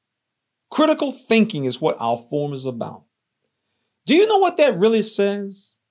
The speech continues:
It really says that counting time had no value whatsoever. And here you are gonna have Jehovah's Witnesses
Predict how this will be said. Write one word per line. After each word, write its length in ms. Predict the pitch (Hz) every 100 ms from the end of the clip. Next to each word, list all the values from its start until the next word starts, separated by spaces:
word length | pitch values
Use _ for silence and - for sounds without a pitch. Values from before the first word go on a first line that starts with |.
| _ _ _ _
It 160 | 254 214
really 240 | 220 208
says 360 | 202 196 185 160
that 200 | 135 -
counting 380 | 190 180 175
time 360 | 170 175 160 156
had 300 | 139 123 107
no 400 | 113 151 156 123
value 520 | 117 139 139 127 127 123
whatsoever. 960 | - 127 - - - 117 - _ - - _ _ _ _ _ _ _ _ _ _ _ _ _ _ _
And 200 | 151 143
here 140 | 170 247
you 200 | 262 240
are 100 | 196
gonna 200 | 180 165
have 280 | 170 160 139
Jehovah's 500 | 135 139 170 165 156
Witnesses 460 | 156 135 123 117